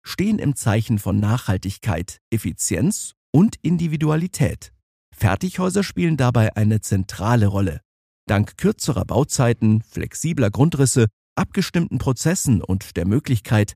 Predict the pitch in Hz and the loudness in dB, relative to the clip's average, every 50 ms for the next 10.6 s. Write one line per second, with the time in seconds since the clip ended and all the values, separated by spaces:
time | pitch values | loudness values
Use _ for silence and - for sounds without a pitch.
0 | _ - - 101 98 101 147 196 - - 165 151 - 123 120 113 107 107 104 - | _ -6 -2 0 0 0 0 -2 -4 -4 -4 -2 -2 0 2 4 2 2 2 2
1 | 101 104 92 90 82 95 107 127 123 117 110 101 - - - - - 160 170 - | 0 0 0 -2 -2 -2 -2 0 4 4 4 4 2 -2 -4 0 0 0 0 -2
2 | - - 117 123 - - 120 110 117 110 - - - 113 110 - _ _ _ - | 0 2 2 2 2 0 2 2 2 2 2 2 2 2 2 2 _ _ _ -4
3 | - 143 143 123 - - 143 185 202 - 196 - - 160 156 151 131 147 127 113 | 0 2 2 2 2 0 0 0 0 -4 -8 -6 -2 0 0 2 2 2 2 4
4 | 113 113 113 - 117 101 - 104 107 110 151 165 156 131 107 104 110 117 - 113 | 4 2 2 2 -2 -4 -2 -2 -2 0 0 0 2 2 4 4 4 4 4 2
5 | 104 101 - - 95 85 - - 120 123 110 113 117 - 95 98 104 104 101 98 | 0 0 0 -4 -6 -6 -4 -2 0 2 2 2 0 0 0 0 2 2 2 2
6 | 98 95 90 - _ _ _ _ _ _ _ _ _ - - - - - 104 135 | 0 -2 -8 -10 _ _ _ _ _ _ _ _ _ -8 -6 -4 -2 -2 -2 -2
7 | - - 104 92 107 123 - - - 143 143 131 127 113 110 160 196 180 127 - | -2 -4 -4 -2 -2 -4 -4 -2 0 2 4 4 4 4 2 2 2 2 2 0
8 | - - - - - - 92 85 - 90 - 104 127 175 175 147 135 120 113 117 | 0 -4 -12 -10 -6 -6 -4 -4 -4 -2 0 0 0 2 4 4 6 6 6 4
9 | 117 _ - - - - 110 127 143 123 113 110 - - - - 107 104 104 95 | 2 _ -8 -8 -2 0 2 4 4 4 2 0 -2 -6 -8 -4 -4 -2 -2 -2
10 | - 104 98 107 - - - 165 170 139 104 101 | -2 -2 -2 -4 -6 -4 -2 -2 -2 -2 -2 -4